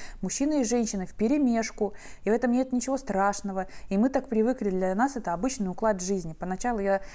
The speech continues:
э, скрывалась, а, а, срывалась на него и дико не понимала, что он от меня,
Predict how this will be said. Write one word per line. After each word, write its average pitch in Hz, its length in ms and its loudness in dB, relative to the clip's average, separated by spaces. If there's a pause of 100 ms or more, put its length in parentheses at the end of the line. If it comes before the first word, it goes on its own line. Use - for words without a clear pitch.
(160)
э, - 160 -6
скрывалась, 220 720 0
а, 180 400 0
а, 170 120 -10 (100)
срывалась 233 560 0
на 202 60 -4
него 185 240 -2
и 175 40 -2
дико 208 260 0
не 190 80 -2
понимала, 190 640 -2 (160)
что - 280 0
он 214 100 2
от 185 100 -6
меня, 190 180 -4